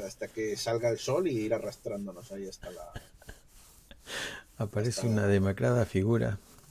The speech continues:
Speaker 2: pero muy importante, como si hubiera sido el capitán de cinco barcos. Se sienta al lado de ustedes.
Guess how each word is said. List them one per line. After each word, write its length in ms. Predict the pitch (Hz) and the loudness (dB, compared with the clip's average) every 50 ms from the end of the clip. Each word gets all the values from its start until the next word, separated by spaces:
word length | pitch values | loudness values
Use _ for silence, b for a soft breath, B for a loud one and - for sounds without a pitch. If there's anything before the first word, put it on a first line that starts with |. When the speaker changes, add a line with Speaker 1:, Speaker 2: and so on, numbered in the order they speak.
| 139 - - | -20 -6 2
Speaker 2:
pero 200 | - 98 95 107 | 2 4 4 4
muy 320 | 117 127 143 147 127 107 | 4 4 6 6 6 6
importante, 1040 | 101 98 98 98 - 107 - 110 - - 117 113 117 120 117 113 110 - 123 120 117 123 127 - - _ 156 151 | 4 2 0 -2 -4 -6 -6 -6 -4 0 2 2 2 2 0 0 -2 -2 -4 -4 -4 -8 -12 -16 -20 _ -14 -14
como 200 | - - 120 110 | -6 -4 -4 -4
si 120 | - - 123 | -2 0 0
hubiera 180 | 123 131 127 | 2 2 0
sido 240 | - - 143 139 127 | 0 0 0 2 2
el 160 | 113 107 104 | 2 0 -2
capitán 580 | - - 110 101 - 110 107 - 131 131 131 120 | -2 -4 -4 -2 -4 -4 -2 0 2 2 2 2
de 160 | 110 107 104 | 2 0 -2
cinco 600 | - - - - - 139 135 135 127 120 117 117 117 | -2 -2 -4 0 4 6 6 8 6 6 4 6 6
barcos. 500 | 131 135 139 139 131 127 131 127 - - - - B B B B B B B B B B B B B B B B B - - - _ _ _ _ _ _ - - | 8 8 8 6 4 4 0 0 -2 -6 -14 -20 B B B B B B B B B B B B B B B B B -20 -20 -20 _ _ _ _ _ _ -18 -14
Se 180 | - - 110 | -6 -4 -2
sienta 320 | 95 - 117 107 98 - 98 | 0 2 4 4 4 4 4
al 80 | 95 | 4
lado 220 | 95 95 95 95 92 | 4 4 6 4 4
de 40 | 90 | 2
ustedes. 520 | 85 - - - - - - - - - | 2 -2 -4 -6 -6 -6 -10 -14 -16 -16